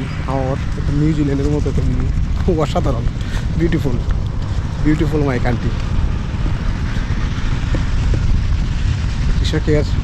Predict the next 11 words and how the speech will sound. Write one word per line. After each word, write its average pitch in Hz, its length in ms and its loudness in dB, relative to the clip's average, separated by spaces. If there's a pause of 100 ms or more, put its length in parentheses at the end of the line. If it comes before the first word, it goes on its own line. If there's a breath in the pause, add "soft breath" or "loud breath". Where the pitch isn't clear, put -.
মাঠ 143 260 2
ভরা 147 180 4
সোনালী 147 340 0
ফসল, 135 320 0 (760)
ফসলগুলা 143 440 4
কাটতেছে। 139 440 0 (2250)
অনেক - 120 2 (120)
সুন্দর 160 280 -2
ফসল 147 280 -4
হয়েছে, 147 260 -2 (280)
ইনশাআল্লাহ 131 480 -2